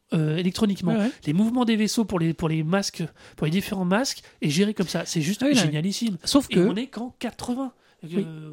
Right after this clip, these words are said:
Speaker 2: quatre-vingt-deux,
Speaker 1: quatre-vingts,
Speaker 2: quatre-vingt-trois, peu de temps,
Speaker 1: quatre-vingt-trois
Speaker 2: ouais.
Speaker 1: après.
Speaker 2: Sauf que, sauf que, comme tu dis, il se met à ré-, à réfléchir à des univers. Et du coup,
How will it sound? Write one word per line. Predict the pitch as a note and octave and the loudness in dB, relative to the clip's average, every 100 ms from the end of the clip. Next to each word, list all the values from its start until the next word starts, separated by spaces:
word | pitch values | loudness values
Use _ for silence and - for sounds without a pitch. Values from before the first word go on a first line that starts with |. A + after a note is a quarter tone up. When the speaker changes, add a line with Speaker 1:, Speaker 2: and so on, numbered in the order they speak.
| C#3+ | -10
Speaker 2:
quatre-vingt-deux, | - - E3+ E3 F3 | -8 -2 0 2 2
Speaker 1:
quatre-vingts, | F3 - D#3+ | 0 -4 -4
Speaker 2:
quatre-vingt-trois, | D#3+ D#3+ D3+ | -4 -6 -4
peu | |
de | - | -4
temps, | F3+ F3+ | -2 -2
Speaker 1:
quatre-vingt-trois | D#3+ F#3+ | -2 -6
Speaker 2:
ouais. | |
Speaker 1:
après. | - D3 - - | -12 -20 -20 -12
Speaker 2:
Sauf | - D#4 - | 2 2 4
que, | G#3+ E3+ G#3 | 2 2 0
sauf | - D4 | 0 0
que, | C4+ | 2
comme | A3+ A3 | 2 2
tu | A3 | 2
dis, | A3 | 0
il | C#4 | 0
se | - | 2
met | A#3+ | 2
à | F#3+ | 4
ré-, | F3 G3+ | 2 0
à | F3+ | 0
réfléchir | F#3 F#3+ - B3+ | 0 -2 -2 -2
à | E3+ | 0
des | E3+ E3+ E3 D#3 | 0 0 0 2
univers. | F3+ G3 D#3 C#3+ | 2 2 0 -2
Et | - G#3+ | 0 2
du | G#3+ | 0
coup, | - C#4 F4 | 4 4 4